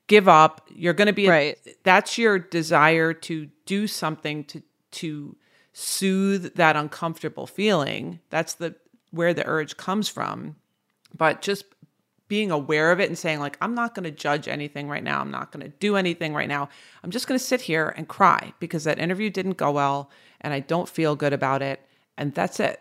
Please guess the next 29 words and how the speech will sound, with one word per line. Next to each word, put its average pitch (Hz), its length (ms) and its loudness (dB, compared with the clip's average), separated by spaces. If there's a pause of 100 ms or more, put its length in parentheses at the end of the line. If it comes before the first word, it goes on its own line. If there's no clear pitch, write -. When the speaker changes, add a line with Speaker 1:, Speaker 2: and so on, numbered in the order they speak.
Speaker 1:
And 147 140 -6
I'm 143 120 -4
gonna 143 180 -8
cry 165 320 0
about 170 260 4
it 165 160 4
and 139 160 -10
be 156 120 -2
upset 151 300 -2
about 143 280 0
it 139 220 -2
or 131 320 -6 (280)
talk 170 260 4
about 147 240 8
it 139 180 6
or 147 140 0
whatever 160 280 4
you 156 100 0
wanna 143 220 0
do," 156 260 2
but - 180 -6 (540)
avoiding 165 680 4
or 147 160 -4
be, 170 280 -2
at 151 120 -4
least 190 360 -8
being 156 200 -6
aware 139 520 -2
of 139 260 -8